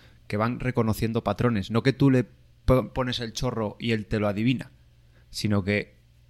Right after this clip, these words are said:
van encadenando ifs. Nos llevan vendiendo años que no, pero al final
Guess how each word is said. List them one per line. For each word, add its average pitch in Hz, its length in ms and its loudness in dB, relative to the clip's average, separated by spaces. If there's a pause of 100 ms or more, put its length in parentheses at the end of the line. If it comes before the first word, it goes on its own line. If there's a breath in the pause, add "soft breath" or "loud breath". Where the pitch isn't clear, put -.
(420)
van 123 180 6
encadenando 110 580 2
ifs. - 340 -6 (520 soft breath)
Nos 113 180 0
llevan 131 220 6
vendiendo 135 340 2
años 127 240 0
que 104 140 -4
no, 98 260 -2 (600)
pero - 640 -4 (220)
al 110 120 -4
final 117 480 -2